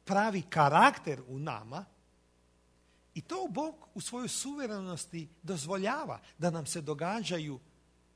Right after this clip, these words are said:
ne samo lijepe stvari, nego i neke teške stvari u životu. Vidite, mnoge loše i bolne stvari uzrokovane su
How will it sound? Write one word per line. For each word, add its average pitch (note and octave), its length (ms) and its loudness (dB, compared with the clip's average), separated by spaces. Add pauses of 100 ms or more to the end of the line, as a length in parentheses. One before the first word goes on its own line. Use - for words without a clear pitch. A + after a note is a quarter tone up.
(440)
ne B3 140 -8
samo - 220 -10
lijepe D#4 360 -2
stvari, A#2 400 -12 (640)
nego D#3+ 220 -8
i F3+ 80 -8
neke A#3+ 260 -10
teške F4 400 -6
stvari A#2+ 400 -10
u A#2 140 -12 (340)
životu. B2+ 580 -2 (840)
Vidite, D#4+ 260 -4
mnoge D4 420 -2 (100)
loše G3 440 0
i E3 40 -2
bolne G3 380 2
stvari F#3+ 600 -4 (160)
uzrokovane F3+ 800 4
su E3 300 -4